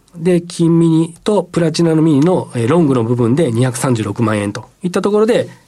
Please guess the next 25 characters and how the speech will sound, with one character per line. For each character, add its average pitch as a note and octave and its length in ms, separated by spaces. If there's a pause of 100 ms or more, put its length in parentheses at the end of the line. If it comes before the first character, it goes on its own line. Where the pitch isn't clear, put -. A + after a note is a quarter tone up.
ち - 60
ょ E3 60
う C3+ 40
ど - 180 (300)
取 C3 180
引 B2 60
総 B2+ 140
代 A2 140
金 B2 160
が E3 240
合 - 120
っ A2+ 40
て - 140
く - 120
る - 60
と - 200 (220)
い C#3 60
う - 20
こ A#2+ 80
と G#2 60
に G2+ 60
な G2+ 40
り G2 40
ま F2+ 100
す。 - 120